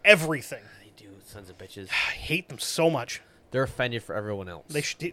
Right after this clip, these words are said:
Speaker 1: sure goddamn are. Um, so the castle's fallen into a pretty unhappy state of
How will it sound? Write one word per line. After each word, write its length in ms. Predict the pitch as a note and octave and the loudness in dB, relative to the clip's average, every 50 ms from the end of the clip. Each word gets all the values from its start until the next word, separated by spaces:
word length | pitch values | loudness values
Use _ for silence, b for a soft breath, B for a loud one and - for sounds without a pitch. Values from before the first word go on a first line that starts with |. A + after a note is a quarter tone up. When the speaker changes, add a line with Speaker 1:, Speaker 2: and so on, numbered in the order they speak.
| D3 - | -8 -6
Speaker 1:
sure 200 | - - C4 C#4 | -6 -6 -4 -2
goddamn 380 | - G#3 G3+ G3+ F#3 F3 D3 C3 | -2 0 0 0 0 -2 -4 -4
are. 220 | B2 A#2 G#2+ - - - _ - - - b b b b b b b b b b - | -4 -6 -8 -10 -12 -20 _ -20 -20 -20 b b b b b b b b b b -4
Um, 500 | - D#3+ D#3 D3 D3 C#3+ C#3 C#3 C3+ A#2+ b b b b b b _ _ _ _ _ _ _ _ _ _ - - - - - - - b b b b b b | 0 2 4 4 4 4 2 0 -2 -4 b b b b b b _ _ _ _ _ _ _ _ _ _ -20 -20 -20 -20 -20 -20 -20 b b b b b b
so 120 | - A#3+ | 0 2
the 80 | A#3 A3+ | 2 4
castle's 380 | - B3 C#4+ C#4+ - D4+ - - | 6 6 6 6 4 2 4 8
fallen 280 | A#3+ A3+ G#3 G3+ G#3 G3 | 8 10 10 8 6 4
into 160 | F3+ F#3 F#3 | 4 4 2
a 40 | - | 2
pretty 320 | - - G3+ F#3+ F#3 G3 - | 2 2 2 2 2 0 -2
unhappy 520 | D#3+ E3+ E3+ - - E3 D#3 D3 - D3+ | 0 0 0 2 2 2 2 2 0 -2
state 340 | D3 - - - D3+ D3+ D3+ | -4 -2 0 2 4 4 4
of 260 | C#3+ C3 - - - | 2 0 -2 -12 -14